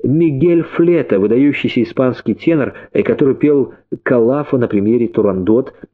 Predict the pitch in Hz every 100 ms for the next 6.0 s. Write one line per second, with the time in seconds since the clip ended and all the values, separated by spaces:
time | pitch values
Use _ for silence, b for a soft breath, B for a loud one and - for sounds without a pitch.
0 | - 101 95 101 - - 160 151 92 98
1 | _ _ _ _ _ _ _ _ _ b
2 | - - 202 202 165 - 180 170 165 -
3 | 160 147 160 165 160 139 - b - 123
4 | 156 - 185 - 139 143 147 147 131 127
5 | 143 156 - 139 127 98 139 165 135 107